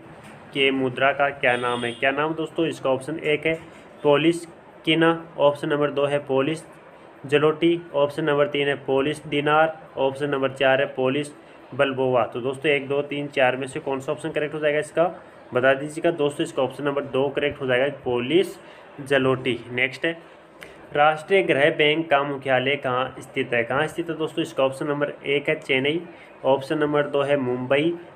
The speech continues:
option number तीन है कोलकाता, option number चार है नई दिल्ली। तो दोस्तों, एक, दो, तीन, चार में से कौन सा option correct हो जाएगा? दोस्तों, इसका option number चार correct हो जाएगा कि नई दिल्ली। Next है,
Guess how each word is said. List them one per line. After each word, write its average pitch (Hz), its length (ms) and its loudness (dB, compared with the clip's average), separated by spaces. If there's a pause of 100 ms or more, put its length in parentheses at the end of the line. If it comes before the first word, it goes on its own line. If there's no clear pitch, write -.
(120)
option 135 320 2
number 143 260 2
तीन 143 220 -2
है 143 60 0
कोलकाता, 131 580 2 (300)
option 135 320 0
number 135 200 0
चार 131 300 4
है 135 80 -2
नई 127 220 0
दिल्ली। 120 280 -4
तो 117 140 -10
दोस्तों, 131 360 -4
एक, 135 240 -2
दो, 131 180 -2
तीन, 135 300 -8
चार 120 300 0
में 131 100 -6
से 131 120 -10
कौन 131 180 -4
सा 131 120 -6
option 143 180 -8
correct 151 260 -4
हो 160 60 -6
जाएगा? 151 220 2 (420)
दोस्तों, 151 280 0
इसका 160 200 0
option 135 200 -2
number 139 220 -2
चार 127 320 2
correct 135 320 -6
हो 131 80 -2
जाएगा 120 260 2
कि 147 160 -6
नई 120 260 0 (140)
दिल्ली। 110 380 -4 (420)
Next 123 320 -2
है, 165 100 -4